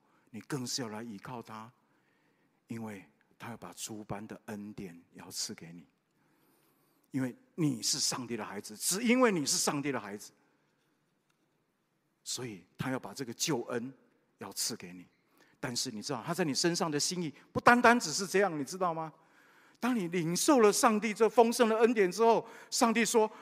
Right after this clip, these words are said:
还有一个更宝贵的是，你可以成为别人的祝福，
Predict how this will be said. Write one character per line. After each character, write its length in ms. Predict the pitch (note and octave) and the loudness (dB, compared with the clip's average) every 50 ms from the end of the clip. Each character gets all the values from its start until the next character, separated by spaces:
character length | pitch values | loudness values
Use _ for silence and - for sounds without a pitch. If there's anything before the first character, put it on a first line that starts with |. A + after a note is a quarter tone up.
| - | 8
还 140 | - B3 D#4 | 10 12 12
有 40 | D#4+ | 12
一 60 | D#4 | 12
个 100 | C4+ C#4+ - | 10 10 12
更 180 | - F4 D#4 C4 | 12 10 10 10
宝 220 | - B3+ A#3 A3 | 10 10 10 10
贵 180 | G#3 D#4 D#4+ C#4 | 12 12 12 12
的 140 | A3+ G#3+ G3 | 12 10 6
是， 260 | - C4 B3 G3+ - - - - - _ _ _ _ _ _ _ _ _ _ _ _ _ _ | 4 2 2 0 0 -2 -8 -20 -20 _ _ _ _ _ _ _ _ _ _ _ _ _ _
你 280 | D3 - - C3 B2 | -8 -6 -4 -4 -4
可 220 | B2 - - D#3 E3 | -2 2 4 4 4
以 80 | E3+ | 4
成 260 | C#3 - - - B2 B2 | 2 -2 -4 -4 -4 -2
为 140 | B2 A#2+ | -2 -4
别 240 | A#2 - - A#2 A#2+ | -4 -6 -4 -2 -2
人 100 | A#2 A2 | -2 -2
的 100 | A2 A2 | -6 -8
祝 220 | G#2+ - C#3 A#2+ - | -8 -6 -6 -6 -6
福， 260 | - - G2+ F2 | -8 -12 -16 -18